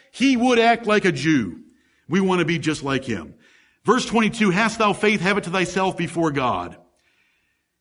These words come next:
Happy is he that condemneth not himself in that thing which he alloweth." It is wonderful to bring your conscience up to speed to allow every good thing that God allows in his word. Even though maybe your mommy and daddy didn't do it,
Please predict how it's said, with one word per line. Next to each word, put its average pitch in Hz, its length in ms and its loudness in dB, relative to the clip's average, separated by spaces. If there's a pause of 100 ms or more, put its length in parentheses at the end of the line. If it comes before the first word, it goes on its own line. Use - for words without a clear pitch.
(680)
Happy 240 400 2
is - 120 2
he 196 120 0
that 175 160 2
condemneth 175 440 0
not 175 220 2
himself 165 480 0
in 139 80 0
that 160 240 0
thing 170 160 0
which 147 180 -2
he 151 120 0
alloweth." 135 500 -2 (200)
It 240 200 2
is 208 260 0
wonderful 165 640 0 (180)
to 190 100 2
bring 240 240 0
your 240 140 0
conscience 196 600 -4
up 233 200 -2
to 247 100 -2
speed 165 600 -2 (200)
to 220 180 0
allow 196 340 2
every 233 340 -2
good 185 320 -2
thing 247 260 -2
that 165 180 -2
God 214 240 2
allows 233 460 0
in 202 80 -2
his 196 220 -4
word. 202 460 -2 (220)
Even 254 280 2
though 233 160 2
maybe 269 200 2
your 233 160 -2
mommy 269 320 2
and 233 120 0
daddy 285 240 2
didn't 214 240 0
do 196 180 4
it, 180 80 0